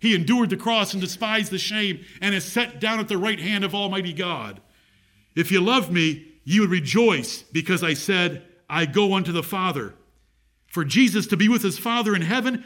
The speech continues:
would be a tremendous blessing for Jesus. They were keeping him back because they were so self-absorbed at this time and short-sighted, they missed the benefit of his departure for himself. "For my Father is greater than I."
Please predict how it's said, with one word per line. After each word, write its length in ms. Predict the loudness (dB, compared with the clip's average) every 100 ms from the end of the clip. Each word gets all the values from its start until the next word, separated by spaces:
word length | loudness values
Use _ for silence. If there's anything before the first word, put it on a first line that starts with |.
| -2
would 160 | -2 2
be 120 | 2
a 60 |
tremendous 680 | 2 -2 0 0 0 -2 -4
blessing 480 | -4 -2 0 -2 -2
for 140 | -2
Jesus. 520 | -2 0 -2 -4 -10 -14 _ _ _ _ _ _ _ _ -4
They 100 | 0
were 100 | 0
keeping 400 | 0 0 2 2
him 220 | 2 2
back 500 | 0 2 2 0 -8 -16 -4
because 320 | -2 0 0
they 80 | 2
were 120 | 0
so 220 | 0 0
self-absorbed 840 | 0 -2 -2 0 -2 0 2 2
at 120 | 0 0
this 220 | 0 0
time 560 | -4 -2 -2 -2 -6 -14 -4
and 160 | -2 -2
short-sighted, 880 | 0 0 0 -2 2 4 2 0 -8 -16 -2
they 140 | 2
missed 360 | 4 2 0 -4
the 80 | 0
benefit 800 | 2 0 0 -2 -2 -10 -20 _ _ _ _ -14
of 120 | 0
his 180 | 0 0
departure 640 | 0 0 0 0 -6 -6 -4
for 180 | -2 0
himself. 580 | -2 -2 -2 -4 -14 -20 _ _ _ _ _ _ _ _ _ _ _ _ _ _ _ -12
"For 100 | -2
my 140 | -2
Father 360 | 2 2 4 4
is 120 | 4
greater 280 | 4 4 4
than 120 | 2
I." 420 | 0 -2 -6 -12